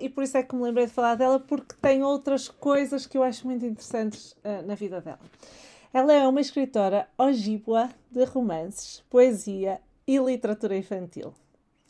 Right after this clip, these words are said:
E as suas histórias são povoadas de personagens e ambientes dos povos nativos dos Estados Unidos. Sabes o que é Ojibwa?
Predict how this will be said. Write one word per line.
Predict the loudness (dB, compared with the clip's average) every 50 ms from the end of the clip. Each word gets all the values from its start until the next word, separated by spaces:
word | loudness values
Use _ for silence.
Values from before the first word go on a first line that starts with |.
| -20 -20 -20 -20 -20 -20 -20 _ -2
E | 2 2
as | 2 2
suas | 2 -2 -2 -2
histórias | -4 0 0 0 0 0 0
são | 0 -2 0
povoadas | 0 2 2 2 2 0 -4 -6
de | -8
personagens | -10 -8 -4 -2 -2 0 0 -2 -2 -2 -2
e | -2 -2
ambientes | -2 -2 -2 -2 -2 -2 -4 -8
dos | -10 -12 -10
povos | -6 -4 -4 -2 -2 -4
nativos | -4 -6 -6 -6 -8 -8 -8 -6 -8
dos | -8 -8
Estados | -6 -4 -2 -2 -2 -2
Unidos. | -4 -4 -4 -4 -6 -10 -16 -20 -20 -20 _ _ _ _ _ _ _ _ _ _
Sabes | -4 0 0 0 0 -2
o | -6
que | -4 -2
é | -2 -2 -2 -4 -8
Ojibwa? | -8 -6 -6 -6 -8 -8 -8 -8 -8 -4 0 2 2 2 2 -2